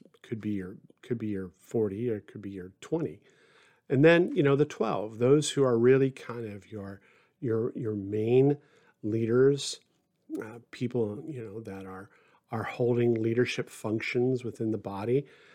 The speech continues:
And then, you know, your three, or maybe it's your one or your two. <laughs> But, you know, your Peter, James, and John, who are the people that are at your right hand helping you in this ministry? And, you know, who are your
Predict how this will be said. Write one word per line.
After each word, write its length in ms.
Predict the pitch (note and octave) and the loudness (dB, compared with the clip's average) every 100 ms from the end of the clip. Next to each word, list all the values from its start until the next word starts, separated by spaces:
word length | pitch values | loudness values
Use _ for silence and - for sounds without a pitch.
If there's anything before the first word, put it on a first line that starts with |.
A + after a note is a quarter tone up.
| _ _ _ C3 | _ _ _ -2
And 200 | B2 B2 | 2 4
then, 380 | B2+ C3+ D#3 - | 2 2 -4 -8
you 100 | C3+ | -2
know, 240 | A#2+ D3+ G3 - G#3+ | 0 -2 -8 -16 -6
your 300 | C#3 C#3+ C3+ | 0 4 4
three, 480 | - F3 F3 G2 C3+ - | 4 4 4 2 -6 -8
or 120 | G#2 | -4
maybe 220 | A2+ A2+ | 2 2
it's 160 | B2 - | 2 0
your 100 | G2+ | -2
one 300 | A2+ B2+ - | 0 -2 -4
or 60 | |
your 140 | - E2+ | -10 -12
two. 360 | - C3 E2 - | -6 -6 -6 -12
<laughs> 40 | - - _ _ _ - | -20 -20 _ _ _ -6
But, 360 | B2 A#2+ B2+ - - _ - | 0 0 -2 -10 -20 _ 0
you 80 | |
know, 240 | A2 A#2 - | 0 0 -2
your 160 | C3 A2 | -4 -4
Peter, 300 | - C#3 B2+ | -2 0 4
James, 300 | C3 A#2+ A2 | 4 4 0
and 80 | |
John, 260 | A2 A2+ F2+ | -4 -6 -2
who 140 | B2+ | 0
are 40 | B2 | 0
the 80 | A2+ | -2
people 300 | C3+ B2+ G#2 | -8 -6 -6
that 140 | G#2+ | -6
are 100 | G#2+ | -8
at 200 | G2 - | -8 -8
your 80 | G#2+ | -8
right 200 | G2+ G2+ | -8 -12
hand 380 | - D3 B2+ G#2 | 2 4 4 0
helping 340 | A#2+ A#2+ A#2 | -6 -6 -6
you 280 | G2 F#2+ G#2 _ _ _ _ _ _ | -6 -8 -10 _ _ _ _ _ _
in 260 | B2+ B2 | 0 0
this 240 | A#2 G#2+ - | -2 -4 0
ministry? 520 | C3 G2 - - A#2+ | 0 0 -6 -8 -6
And, 200 | B2+ C3 | -4 -2
you 80 | D3 | -2
know, 140 | A#2+ | -2
who 220 | A#2 B2 | 0 2
are 120 | A#2 A#2 | 2 2
your 280 | A2+ A#2 | 2 0